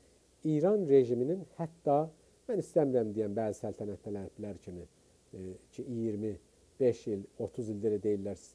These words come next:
bir aydan sonra İran rejimi gedəcək, o cür yox. Amma məntiq onu deyir ki, belə gedərsə, bu İran rejiminin son zamanlarının biz şahidiyik. Yəni, bu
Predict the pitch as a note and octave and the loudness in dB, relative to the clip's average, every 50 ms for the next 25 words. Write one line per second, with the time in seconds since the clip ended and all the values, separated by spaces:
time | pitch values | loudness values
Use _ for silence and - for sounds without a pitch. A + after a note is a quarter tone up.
0 | _ _ - _ _ - B2+ A#2 A2 G#2 G2+ G2+ G2 F2+ - - G2+ G2+ G2+ G2 | _ _ -20 _ _ -4 0 0 2 2 0 -2 -4 -8 -10 -8 -8 -6 -6 -6
1 | F#2+ G2 F#2+ F#2+ G2 F#2 F#2 F#2+ G2 F#2+ A2 A2 B2+ D3 F#3 F3+ - - G3 E3 | -6 -6 -6 -6 -6 -6 -6 -8 -8 -6 -6 -6 -4 -4 -4 -4 -2 -2 -2 0
2 | D3+ D#3+ C#3 D3+ F#3+ G3+ - - _ - - - _ _ _ _ A3 G#3+ F#3 F3+ | 0 0 0 0 -2 -4 -4 -10 _ -20 -20 -20 _ _ _ _ 2 6 6 6
3 | G3 G3 - - _ _ _ _ _ _ _ _ _ _ _ _ _ D3+ D#3+ F3+ | 6 4 0 -6 _ _ _ _ _ _ _ _ _ _ _ _ _ 4 8 8
4 | F#3 F#3 F3 - G#3+ F#3 F3 E3 D#3+ D3+ D3+ D3 C#3+ C3+ - - F#3+ D3+ C3+ C#3 | 8 8 8 4 4 6 6 6 8 8 8 8 8 6 4 -2 -6 0 6 8
5 | D3+ D#3 D#3 C#3+ B2+ C#3 C3+ C3+ C#3 C3+ C3 - G3 D#3+ C#3+ C3+ C#3 C#3 C3+ C3 | 10 10 10 8 8 8 8 8 6 6 4 2 0 0 2 2 2 2 4 4
6 | B2 B2+ A#2 A#2+ A#2+ B2 D3 D#3 D3 - - - D#3 C#3 A2+ F2+ - - _ _ | 4 4 4 2 2 2 0 0 0 2 4 6 6 6 4 2 -4 -12 _ _
7 | _ _ _ _ _ - B2+ A#2+ A2+ A2+ G#2+ G#2 G#2 G#2 G2+ G2 G2 G2+ F#2 E2+ | _ _ _ _ _ -4 -2 0 0 0 0 -2 -2 -4 -4 -4 -4 -6 -6 -8
8 | E2 D#2 - - F2+ E2 D2+ D#2 - E2 D2 - - G#2 G#2 A2 B2+ C#3 B2+ | -10 -14 -16 -14 -14 -14 -14 -14 -16 -18 -20 -20 -18 -16 -10 -4 -4 -4 -4